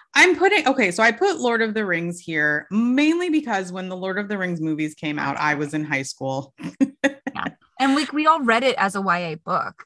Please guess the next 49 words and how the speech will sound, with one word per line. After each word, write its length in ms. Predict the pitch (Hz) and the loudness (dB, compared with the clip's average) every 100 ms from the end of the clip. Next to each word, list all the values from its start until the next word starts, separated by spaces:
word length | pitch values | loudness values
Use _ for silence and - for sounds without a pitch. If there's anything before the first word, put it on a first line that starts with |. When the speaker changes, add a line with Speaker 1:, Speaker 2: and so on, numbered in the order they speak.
| _ - | _ -10
Speaker 2:
Like, 220 | 170 214 | -4 4
Speaker 1:
Right, 260 | 320 175 | 6 6
we 120 | 185 247 | 4 6
Speaker 2:
The 60 | |
Speaker 1:
all 180 | 247 254 | 8 8
read 180 | 226 208 | 8 8
Speaker 2:
Hobbit 80 | 202 | 6
Speaker 1:
it. 40 | |
Speaker 2:
at 80 | - | 2
least. 580 | 185 180 180 - - - 226 | -6 -4 -6 -8 -12 -6 4
Speaker 1:
Yeah, 220 | 277 185 | 6 6
The 100 | 180 | 4
Hobbit, 380 | 226 269 254 190 | 4 4 4 0
I 80 | |
mean, 420 | 180 170 165 165 - | 0 -2 -4 -8 -8
was 180 | 165 147 | -4 -4
a 60 | 147 | -2
kid's 320 | 302 269 175 | 0 0 0
book, 220 | 156 139 | -2 -2
really. 380 | 185 175 151 156 | 0 2 2 0
And 220 | 175 175 170 | 0 0 0
then 480 | 160 160 156 160 160 | 2 0 -2 -6 -8
The 100 | 175 | -4
Lord 240 | 175 175 | 0 0
of 120 | 165 | 0
the 80 | 170 | -2
Rings, 320 | 160 160 156 | -2 -2 -2
I 100 | 156 | -4
feel 160 | 156 156 | -4 -4
like 160 | 151 147 | -4 -4
most 380 | 160 160 151 - | -6 -4 -4 -6
people 420 | 160 151 147 143 | -8 -4 -2 -2
read 300 | 147 151 143 | -2 -4 -2
The 60 | 143 | -4
Hobbit 400 | 147 143 139 139 | -2 0 0 -2
and 100 | 143 | -4
then 80 | 139 | -2
they 140 | 139 | -2
Speaker 2:
Oh, 40 | - | -4
Speaker 1:
just 160 | 135 | -8
Speaker 2:
high 80 | 165 | -10
school. 280 | - - - | -16 -20 -6
Speaker 1:
go 260 | 160 156 151 | 0 0 2
into 580 | 147 147 151 151 143 139 | 0 0 -2 -4 -4 -4
The 100 | 139 | -4
Lord 220 | 139 139 | -4 -4
of 100 | 139 | -4
the 80 | 139 | -2
Rings. 320 | 143 147 | 0 0